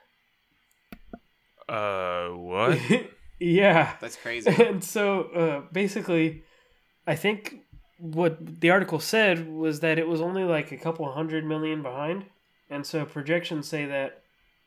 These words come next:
Speaker 2: in a couple days it'll pass it up. So it probably already has by the time everybody's gonna hear this. Uh, but, uh, Jumanji was actually a good movie.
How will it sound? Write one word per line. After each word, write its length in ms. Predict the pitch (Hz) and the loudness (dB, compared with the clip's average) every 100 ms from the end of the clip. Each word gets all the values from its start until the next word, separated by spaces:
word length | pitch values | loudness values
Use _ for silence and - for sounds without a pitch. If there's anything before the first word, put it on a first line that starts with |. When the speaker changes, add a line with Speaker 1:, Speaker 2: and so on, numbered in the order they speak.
| _ | _
Speaker 2:
in 100 | 147 | -8
a 40 | 139 | -4
couple 240 | 165 160 | -4 -4
days 240 | 143 147 139 | -4 -4 -6
it'll 100 | 127 | -8
pass 300 | 147 135 - | -8 -10 -6
it 80 | 139 | -6
up. 240 | 156 - _ - | -6 -10 _ -12
So 180 | 156 143 | -6 -4
it 40 | |
probably 320 | 135 190 190 185 | 0 2 4 4
already 200 | 160 123 | 4 2
has 480 | 135 151 165 165 | 0 4 4 2
by 120 | 156 143 | 0 -2
the 60 | |
time 460 | 135 151 151 147 147 _ 156 | -2 -4 -4 -6 -10 _ -6
everybody's 400 | 147 151 147 139 | -4 -2 -2 -4
gonna 160 | 131 | -6
hear 160 | 143 170 | -4 -2
this. 400 | 185 196 - - _ _ _ _ _ _ _ - | -2 -4 -10 -20 _ _ _ _ _ _ _ -6
Uh, 220 | 143 131 | -2 -2
but, 400 | 131 147 143 - _ - _ _ _ _ _ _ - | -2 -4 -4 -6 _ -20 _ _ _ _ _ _ -4
uh, 60 | 151 | -2
Jumanji 520 | 143 170 208 285 330 | 2 4 4 6 6
was 140 | 240 | 8
actually 380 | 240 240 233 175 | 6 6 4 4
a 60 | 160 | 4
good 160 | 170 | 0
movie. 360 | 165 190 117 | 0 -2 -4